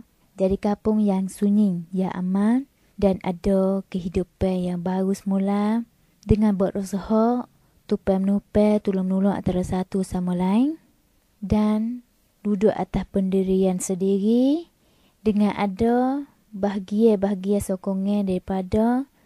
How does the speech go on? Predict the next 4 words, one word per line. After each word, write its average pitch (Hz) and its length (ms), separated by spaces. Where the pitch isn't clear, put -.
cawangan 185 640
masyarakat, 185 800
bahagia 185 480
kerajaan 208 880